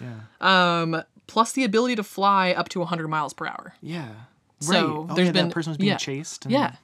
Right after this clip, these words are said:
Speaker 2: chased in their car.
Speaker 1: That's insane.
Speaker 2: Racing away from him, and supposedly he stayed right
Speaker 1: Yeah.
Speaker 2: up with the car.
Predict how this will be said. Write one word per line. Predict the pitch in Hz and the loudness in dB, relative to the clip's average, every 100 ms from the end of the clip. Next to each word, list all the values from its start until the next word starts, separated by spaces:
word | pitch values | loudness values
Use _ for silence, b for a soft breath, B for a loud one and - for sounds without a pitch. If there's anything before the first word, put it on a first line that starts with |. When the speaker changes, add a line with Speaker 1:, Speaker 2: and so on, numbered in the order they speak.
| _ - | _ -6
Speaker 2:
chased | 233 240 | -2 -2
in | - 240 | 0 -2
their | 220 | -2
car. | 208 160 - - | -2 -4 -4 -14
Speaker 1:
That's | 139 143 | -16 -12
insane. | 135 123 120 180 | -10 -10 -10 -2
Speaker 2:
Racing | 180 226 220 214 | 2 2 0 -4
away | 190 180 180 | -2 -2 -4
from | 160 | -6
him, | 156 156 | -8 -8
and | 156 | -8
supposedly | - 170 185 185 160 165 | -10 -2 0 0 0 -4
he | 156 175 | -4 -6
stayed | - - 156 147 139 - _ | -6 -4 -6 -6 -12 -16 _
right | 160 160 | -6 -4
Speaker 1:
Yeah. | 156 | -4
Speaker 2:
up | 151 | -10
with | 143 | -14
the | 170 | -8
car. | - | -8